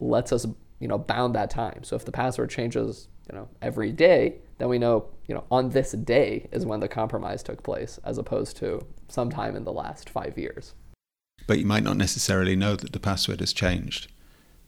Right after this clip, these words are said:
Speaker 2: uh, 'cause the auditing happens at the user level name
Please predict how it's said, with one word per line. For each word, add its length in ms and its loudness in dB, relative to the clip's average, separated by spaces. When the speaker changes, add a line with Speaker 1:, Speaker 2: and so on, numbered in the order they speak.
Speaker 2:
uh, 480 2
'cause 180 2
the 120 8
auditing 460 8
happens 360 0
at 100 -4
the 60 0
user 360 2
level 280 -2
name 380 -4